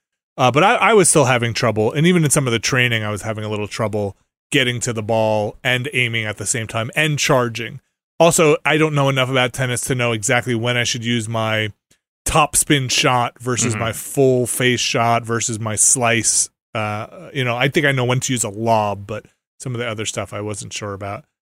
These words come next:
Speaker 2: It's also pretty light on licensed stuff, and, you know, like, tennis players, you know. I mean, for, for, you know, for a publisher like Calypso, I guess I'm not a hundred percent surprised about that, but, like,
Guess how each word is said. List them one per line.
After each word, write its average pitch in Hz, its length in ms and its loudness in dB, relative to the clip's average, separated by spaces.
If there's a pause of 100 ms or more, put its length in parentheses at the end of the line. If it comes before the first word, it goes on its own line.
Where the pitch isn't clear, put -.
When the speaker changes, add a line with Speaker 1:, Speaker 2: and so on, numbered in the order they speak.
(160)
Speaker 2:
It's - 120 0
also 202 140 4
pretty 170 220 0
light 123 300 4
on 120 180 0
licensed 113 460 0
stuff, - 580 2
and, 101 460 -6
you 107 80 -2
know, 95 160 -2
like, 104 240 -2
tennis 104 240 -4
players, 104 460 0
you 98 100 -4
know. 98 640 -2
I 95 100 -2
mean, 95 260 -2
for, 101 280 -4 (100)
for, 101 240 -4
you 107 140 -4
know, 90 140 0
for 98 200 -4
a 95 60 -6
publisher 120 420 -2
like 101 140 -2
Calypso, 101 420 -2
I 95 80 0
guess 92 180 -4
I'm 101 100 -6
not 95 120 -2
a 82 60 -6
hundred 98 160 -6
percent 92 260 -8
surprised 92 420 -2
about 95 260 -4
that, 95 220 0
but, 90 160 -8
like, 85 380 -6